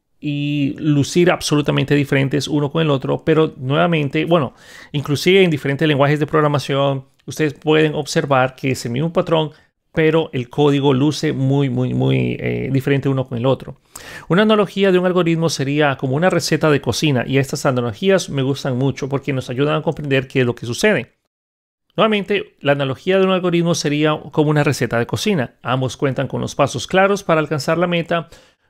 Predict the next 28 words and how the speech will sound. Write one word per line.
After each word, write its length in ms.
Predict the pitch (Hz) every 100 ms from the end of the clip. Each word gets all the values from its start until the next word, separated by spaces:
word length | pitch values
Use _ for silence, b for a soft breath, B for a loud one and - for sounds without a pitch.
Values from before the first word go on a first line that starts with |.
| -
Por 180 | 233
su 180 | 226 214
parte, 420 | 180 165 160 170
un 160 | 156 156
patrón 340 | 170 165 165
es 140 | 156 127
similar 500 | - 143 143 156 156
a 100 | 120
un 140 | 131 123
plano, 420 | 151 165 131 - b -
ya 100 | 139
que 120 | -
puedes 340 | - 147 135 139
observar 460 | - 127 139 143
cómo 200 | - 139
el 60 | 127
resultado 480 | 127 131 120 160 185
y 40 |
sus 200 | 165 131
funciones, 600 | 123 - 135 107 113 - -
¿ok? 140 | 135 139
Cómo 160 | 135
son 240 | - 165 214
sus 160 | -
resultados 560 | 127 123 127 190 214 208
y 80 | 143
sus 180 | 143 127
funciones. 560 | 120 - 123 - -